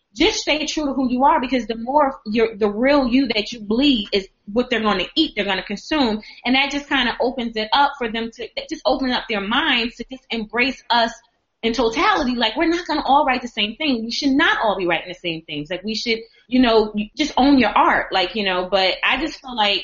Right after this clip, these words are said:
I'm, I'm hoping that, I'm, I, I hope I'm different. I wanna be different, you know, I want to kinda open up your minds, expand your minds. I, okay, so I'm gonna, I'm gonna just say, um,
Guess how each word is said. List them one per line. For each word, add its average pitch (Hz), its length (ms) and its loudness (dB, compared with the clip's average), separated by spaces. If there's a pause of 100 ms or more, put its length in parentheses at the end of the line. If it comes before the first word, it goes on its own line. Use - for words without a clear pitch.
I'm, 262 240 0
I'm 269 200 0
hoping 240 600 -4
that, 175 380 -2 (200)
I'm, 277 160 0
I, 240 180 0
I 269 60 -2
hope 311 280 2
I'm 208 120 -2
different. 147 400 -10
I 196 140 2
wanna 277 240 0
be 220 120 -6
different, - 440 -10
you 202 80 -8
know, 190 120 0
I 190 180 2
want 233 380 -2
to 247 200 -8
kinda 208 360 -2
open 208 220 -4
up 185 120 -8
your 190 80 -6
minds, 180 240 -2
expand 185 420 -2
your 170 80 -4
minds. 170 480 -2
I, 214 240 2
okay, 165 180 -4
so - 140 -10
I'm 202 160 -4
gonna, 190 340 -2
I'm 196 200 -8
gonna 202 220 -4
just 190 200 -16
say, 151 240 -4
um, 165 500 -2